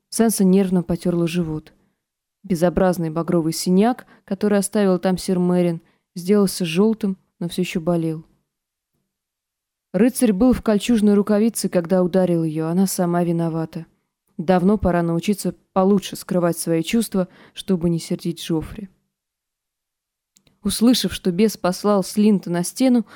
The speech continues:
она забылась и сказала: «Надеюсь, что его там заберут иные», и вызвала недовольство короля. «Приходите вечером в Богорощу, если хотите попасть домой».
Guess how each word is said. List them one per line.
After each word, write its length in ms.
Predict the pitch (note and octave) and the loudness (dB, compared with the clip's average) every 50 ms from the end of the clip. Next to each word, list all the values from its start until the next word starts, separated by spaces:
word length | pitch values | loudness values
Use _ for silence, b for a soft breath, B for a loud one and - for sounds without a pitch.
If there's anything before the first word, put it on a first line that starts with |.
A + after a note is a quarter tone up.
| B B | B B
она 220 | B F3 F3+ F#3+ F3+ | B -2 0 0 2
забылась 420 | F#3 F#3+ F3 G3 G#3+ G#3 G3 - | 2 0 2 2 2 2 2 0
и 60 | G3 | -2
сказала: 640 | F3+ - - G3+ F#3+ F3 F3 F3 E3+ E3 E3 D#3 - _ _ _ _ _ b b b b | -4 -4 -2 0 0 0 2 0 0 0 0 -4 -6 _ _ _ _ _ b b b b
«Надеюсь, 460 | F#3+ F#3+ G3 F#3+ F3 A#3+ B3 A3+ F#3+ | 0 2 2 2 4 4 4 2 2
что 140 | - - G3+ | 0 0 0
его 160 | F#3 F3 F#3 | 2 2 2
там 180 | - G#3+ G#3 G3 | 0 2 2 2
заберут 480 | E3+ F#3 F3+ D3+ F#3 F3+ F#3+ F#3 - | 2 0 0 2 2 2 2 2 2
иные», 440 | F#3+ F3+ F3 E3+ E3 D#3+ D#3+ D#3+ E3+ - _ _ _ _ _ _ _ _ _ _ _ | 0 2 2 2 0 0 -2 -4 -8 -12 _ _ _ _ _ _ _ _ _ _ _
и 80 | F3+ | 0
вызвала 380 | E3+ F3+ G3+ F#3+ F#3+ F#3 F3+ F3 | 2 2 2 4 4 2 2 2
недовольство 600 | F3 E3+ E3+ F3+ F3 E3+ E3 E3 D#3+ - - F3 | 2 2 2 2 0 2 0 -2 -4 -4 -8 -8
короля. 540 | E3+ - F3 E3 E3 E3 D#3+ D#3 D3+ E3+ F3+ - _ _ _ _ _ _ _ _ _ _ _ _ _ _ _ _ _ _ _ _ _ _ _ _ _ _ _ _ _ _ _ _ _ _ _ _ _ _ _ _ _ _ _ _ _ _ | -8 -6 -6 -4 -4 -4 -4 -4 -6 -8 -12 -16 _ _ _ _ _ _ _ _ _ _ _ _ _ _ _ _ _ _ _ _ _ _ _ _ _ _ _ _ _ _ _ _ _ _ _ _ _ _ _ _ _ _ _ _ _ _
«Приходите 640 | - - F#3+ - G3+ F#3+ F3+ F3 G3 - - F3+ | 0 0 0 2 2 2 2 2 0 -2 -2 0
вечером 400 | E3+ F#3 F#3 - - F#3 E3+ E3+ | 2 2 2 2 2 0 -2 -2
в 120 | D#3+ D#3 D#3+ | -4 -6 -8
Богорощу, 720 | E3+ E3+ D#3 F3+ F3 F3 G3 A#3+ B3 - - - A3+ G#3 b b b b b b | -8 -2 0 2 2 4 4 4 2 0 -2 -2 -2 -4 b b b b b b
если 380 | F#3+ D#3 E3+ F#3 F3+ - F3+ | -4 -2 0 -2 0 0 -4
хотите 480 | F3+ - - F3 E3+ - A3 G#3 - G#3+ | -4 -2 -2 -4 -2 -4 -6 -4 -4 -2
попасть 600 | - F3 E3+ - - F3 F3 E3+ - - - - _ | -2 -2 -2 0 2 2 2 0 -2 -8 -14 -6 _
домой». 500 | F#3 F3+ F3 F3 E3+ D#3+ D#3+ D#3+ D#3+ | 0 0 2 2 0 -2 -4 -8 -10